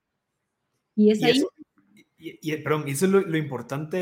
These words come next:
Speaker 2: de, de estar testeando, o sea, que te acercaste a las personas, le dijiste, "Mira, tenemos a esta gente", eh, asumo que ya, ya les, ya estaba la gente aprendiendo o ya,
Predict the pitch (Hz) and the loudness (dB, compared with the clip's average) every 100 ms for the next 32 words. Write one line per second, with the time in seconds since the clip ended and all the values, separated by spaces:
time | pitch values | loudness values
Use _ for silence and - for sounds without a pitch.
0 | 180 160 143 131 123 117 113 135 127 - | -2 -4 -6 -6 -4 -4 -6 -8 -8 -6
1 | 135 131 143 127 165 185 143 120 117 123 | -6 -6 -8 -6 -2 -2 -2 -2 -4 -4
2 | 120 120 120 139 143 156 139 123 143 147 | -6 -6 -4 -2 0 0 0 -6 -6 -6
3 | 139 123 135 139 139 123 151 135 127 131 | -6 -6 -6 -6 -4 -2 -2 -2 -8 -8
4 | 127 135 143 160 151 151 147 - 131 127 | -6 -6 -2 -2 -2 -2 -2 -6 -6 -4
5 | 120 - 120 156 151 147 123 120 139 139 | -4 -4 -4 0 0 0 2 0 0 -2
6 | 135 139 143 139 143 151 127 135 139 143 | -2 -2 0 2 4 4 2 0 0 -2
7 | 131 117 117 160 175 160 135 127 123 | -2 -4 0 2 2 2 0 0 -2